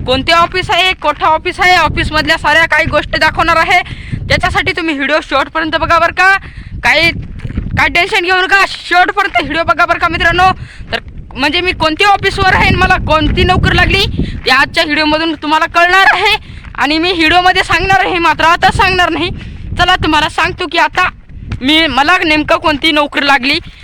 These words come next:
आणि माझ्या ऑफिसमध्ये, माझ्या ऑफिसमध्ये ज्या साऱ्या गोष्टी असतील त्या मी तुम्हाला गोष्टी दाखवणार आहे की नेमकं कशाची नोकरी लागली, माझ्या ऑफिसमध्ये काय काय आहे, कोणत्या कोणत्या वस्तू आहेत आणि हे सर्व काही दाखवणार आहे. त्याच्यासाठी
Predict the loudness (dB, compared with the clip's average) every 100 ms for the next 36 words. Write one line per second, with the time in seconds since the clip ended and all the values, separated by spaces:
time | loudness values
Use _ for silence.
0 | -12 -6 -2 0 0 2 4 2 0 -4
1 | -2 -2 0 0 -2 -10 -18 -14 -16 -18
2 | -20 _ -18 -4 0 2 2 0 -2 -2
3 | 0 0 2 2 2 2 4 2 0 -8
4 | -4 -2 0 0 2 0 0 2 0 0
5 | 0 2 0 -2 0 0 2 2 2 2
6 | 0 -6 -10 -12 -8 -4 0 2 4 2
7 | 2 0 0 0 2 0 0 2 2 2
8 | 2 4 4 4 4 0 0 0 0 2
9 | 2 4 4 4 4 0 -2 -2 -2 -2
10 | 0 0 0 0 0 2 4 2 2 -4
11 | -8 -8 -6 -4 -2 -2 -4 -6 -20 _
12 | _ -2 0 0 0 2 2 2 0 2
13 | 2 2 0 -2 -2 -2 -2